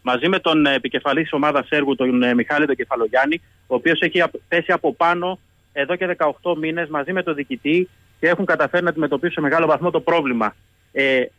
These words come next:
είναι δύο χιλιάδες συνολικά εκκρεμότητες. Από αυτές οι χίλιες είναι προβληματικές. Εντάσσονται σε αυτό το στόκ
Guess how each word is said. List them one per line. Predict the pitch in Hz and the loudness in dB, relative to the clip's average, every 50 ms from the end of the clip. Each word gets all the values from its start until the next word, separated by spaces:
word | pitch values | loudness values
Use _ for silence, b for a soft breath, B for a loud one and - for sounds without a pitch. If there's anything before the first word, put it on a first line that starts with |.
| _ _ | _ _
είναι | 160 160 170 196 214 190 | -4 -2 0 2 0 0
δύο | 151 202 220 | 2 0 -2
χιλιάδες | 208 - 185 202 214 202 | 0 2 0 0 0 -2
συνολικά | - 190 180 165 160 143 - 135 - | -6 -8 -6 -6 -6 -4 -2 0 0
εκκρεμότητες. | 143 - 127 123 120 120 113 - 110 - 120 - | 0 0 -4 -4 -4 -4 -6 -8 -8 -14 -12 -10
Από | 139 - 143 | -6 -4 -4
αυτές | 127 - - 190 185 185 | -4 -2 0 0 0 0
οι | - 156 - _ | -4 -14 -12 _
χίλιες | - 185 180 175 196 202 196 | -2 -2 0 2 2 0 0
είναι | - 202 208 | 0 -4 -4
προβληματικές. | 196 - 190 170 175 180 180 170 160 - - - 151 127 - | -2 0 -2 0 0 0 0 0 -2 -4 -6 -2 -2 -2 -2
Εντάσσονται | 147 - 175 185 190 - - 370 | -4 0 0 0 0 0 -4 -6
σε | - 175 | -6 -6
αυτό | 143 - 196 | -4 -4 -2
το | - 180 151 | -2 -2 -4
στόκ | - - 190 180 | -2 -2 -2 -2